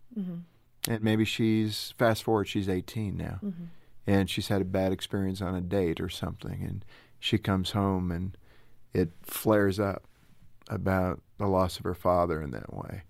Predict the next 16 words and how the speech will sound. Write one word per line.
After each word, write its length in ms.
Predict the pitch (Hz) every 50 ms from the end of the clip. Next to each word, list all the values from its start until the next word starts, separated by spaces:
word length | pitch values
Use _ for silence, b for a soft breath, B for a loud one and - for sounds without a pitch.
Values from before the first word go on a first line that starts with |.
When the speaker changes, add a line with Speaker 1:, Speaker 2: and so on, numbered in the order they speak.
| -
Speaker 1:
Mm-hmm. 500 | 196 165 - 180 170 165 - - - -
Speaker 2:
Um, 440 | 104 92 95 95 92 92 92 92 98 - - - - -
that 440 | - - 104 98 98 104 104 107 -
will 100 | 120 120
be 100 | 107 110
a 60 | 104
temptation 680 | 101 - 110 95 92 - 107 107 110 107 - - 95 90
to 100 | 85 85 82 87 - -
get 140 | 85 80 87
angry 480 | 87 87 90 87 85 82 82 85 82 - - - - - - -
because 280 | - 95 - 101 90 95
of 80 | 95 85
Speaker 1:
Mm-hmm. 80 | 85
Speaker 2:
the 200 | 87 87 90 87 b b b b b b b -
residual 520 | - 104 92 87 101 98 92 98 92 82 85
effect 600 | 82 - - - - 98 98 95 - - - -